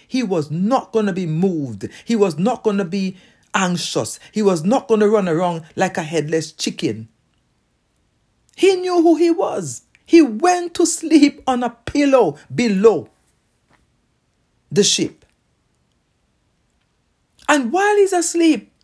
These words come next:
a storm, a great storm came up. And the disciples were all anxious and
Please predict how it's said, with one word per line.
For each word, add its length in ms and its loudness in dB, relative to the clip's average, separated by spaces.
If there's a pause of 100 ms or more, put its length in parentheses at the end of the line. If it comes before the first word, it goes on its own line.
(480)
a 80 2
storm, 1120 2 (680)
a 100 -2
great 480 2
storm 600 -2
came 360 -2
up. 200 -4 (600)
And 140 2
the 60 -4
disciples 680 0
were 300 -2
all 380 2 (380)
anxious 760 -2
and 260 -4